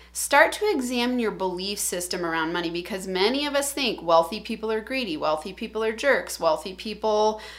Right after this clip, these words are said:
uh, just got it handed to them. Whatever it is that your money beliefs are is going to shape the way that you operate with money now.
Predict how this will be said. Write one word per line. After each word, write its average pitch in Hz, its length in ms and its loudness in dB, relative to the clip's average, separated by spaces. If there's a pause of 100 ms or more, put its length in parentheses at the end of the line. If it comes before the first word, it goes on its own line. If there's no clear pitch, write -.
(120)
uh, 214 440 8
just 226 360 2
got 247 160 10
it 262 120 6
handed 269 420 2
to 196 40 -4
them. 175 200 -2
Whatever 269 400 4
it 339 120 0
is 269 200 0
that 247 160 -6
your 226 80 0
money 202 300 -2
beliefs 269 500 -4
are 147 500 4
is 220 180 -2
going 254 340 0
to 269 80 -4
shape 214 480 2
the 214 80 -2
way 185 200 0
that 202 220 -6
you 196 140 -6
operate 170 720 2 (160)
with 190 320 -2
money 165 460 -2
now. 190 560 0